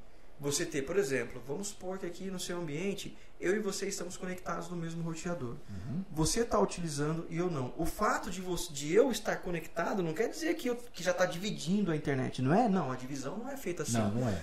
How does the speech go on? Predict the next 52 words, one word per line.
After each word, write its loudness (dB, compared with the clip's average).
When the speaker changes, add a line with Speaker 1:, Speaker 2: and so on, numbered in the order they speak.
Speaker 1:
A -2
Speaker 2:
Não 4
é 4
por 4
Speaker 1:
divisão, 6
Speaker 2:
igual. 6
Speaker 1:
não, 2
não 0
é 4
tipo 0
assim, 0
o 0
simples 0
fato, 2
ah, 6
conectou, 0
então 0
quer 2
dizer 4
que 0
eu 2
tenho, 0
é, -2
cem 2
megas, 0
aí 0
conectou -4
quatro -4
pessoas, -2
eu -4
vai, 4
vai -2
ter -4
cinquenta 0
megas 2
pra -2
cada -2
um? 0
Não, 2
não -6
funciona 0
assim. 0
É, 0
você -4
tem -4
cem -2
megas, 0
você -4
tem -2
quatro 2
dispositivos -6
conectados, 0